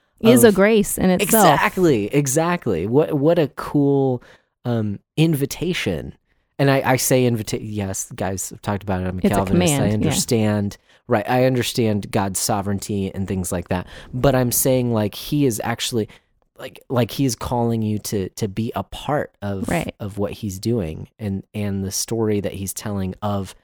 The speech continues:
Speaker 2: grace and redemption
Speaker 1: Yeah.
Speaker 2: and, and love.
Speaker 1: Which, like, with that in mind, it's sort of understandable <laughs> to then, like, if, if you're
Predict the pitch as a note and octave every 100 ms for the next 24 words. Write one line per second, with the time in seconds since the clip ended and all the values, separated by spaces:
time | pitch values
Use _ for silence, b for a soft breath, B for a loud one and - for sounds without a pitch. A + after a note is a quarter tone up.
0 | _ _ - - A#2 G#2+ F#2 F2+ - F#2+
1 | F#2 F2+ F2+ F#2 F#2+ - - - - -
2 | F2 F2+ F2 - F2+ F2+ F2 F2+ F2+ F#2
3 | - - _ _ _ G#3 A3 - - G#3
4 | F#3 - G3 - F#3 F#3+ A3+ F#3 F3 E3
5 | F3 E3+ F#3 - F#3 F3 E3+ E3+ E3+ F3
6 | - F3+ A#3 C#4+ C4+ B3+ - - - C#4+
7 | F#3+ F#3+ G3+ F#3+ F3+ F3+ - B B B
8 | B B B B B _ _ _ _ _
9 | _ _ - G3 - - _ G#3 - F#3+
10 | F#3+ A3 A3+ G#3+